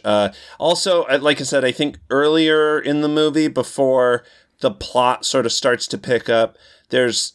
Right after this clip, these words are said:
some pacing issues as well, I think. Um, I, I do think he,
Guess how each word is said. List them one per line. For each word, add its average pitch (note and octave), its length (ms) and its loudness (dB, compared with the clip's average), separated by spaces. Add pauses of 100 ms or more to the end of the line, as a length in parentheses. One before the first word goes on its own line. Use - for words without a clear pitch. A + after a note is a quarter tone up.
(140)
some A#2+ 580 0
pacing B2+ 500 -2
issues A2+ 360 -2
as G2 160 -6
well, G#2 320 0
I C3 140 0
think. C#3+ 480 -6 (440)
Um, G#2+ 460 0
I, - 180 -4
I D#3 60 0
do D#3 240 0
think G3 320 -2
he, C3+ 460 -2